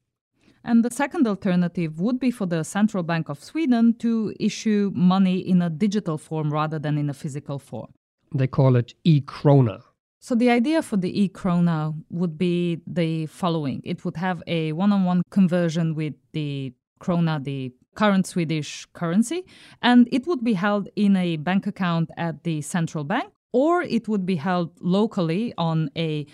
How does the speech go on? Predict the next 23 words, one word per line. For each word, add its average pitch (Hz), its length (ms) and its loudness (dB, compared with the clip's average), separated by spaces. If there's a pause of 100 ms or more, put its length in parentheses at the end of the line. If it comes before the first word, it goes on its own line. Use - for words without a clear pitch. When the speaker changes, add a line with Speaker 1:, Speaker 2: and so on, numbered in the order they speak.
(240)
Speaker 1:
card 233 400 0
or 160 320 0
digital 156 500 -2
wallet 214 400 -2
or 160 120 -2
on 156 120 0
a 147 200 -2
mobile 170 400 2
phone 160 280 -2
app. - 220 -6 (680)
Speaker 2:
And 135 360 6
therefore, 143 840 6
you 131 180 4
could 135 240 2 (140)
hold 196 600 4 (300)
e-krona 131 920 0 (240)
as 135 160 2
an 127 80 6
individual 123 680 2
without 135 480 2
having 131 500 2
to 123 440 -2
rely 123 500 2